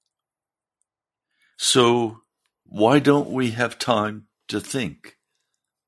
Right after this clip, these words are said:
or to meditate? Well, because today's society is so hyped up, there's no time to think.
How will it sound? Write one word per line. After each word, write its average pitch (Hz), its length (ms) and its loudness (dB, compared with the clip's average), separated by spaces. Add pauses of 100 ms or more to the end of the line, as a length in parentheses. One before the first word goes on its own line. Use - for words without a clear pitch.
(280)
or 104 160 -2
to 104 80 0
meditate? 104 680 -2 (1900)
Well, 123 100 2
because 127 640 2
today's 127 480 4
society 117 640 4
is 98 160 4
so 113 180 4
hyped 135 500 2
up, 143 320 4 (840)
there's 110 180 -2
no 135 140 8
time 139 400 2
to 98 80 -2
think. - 480 -6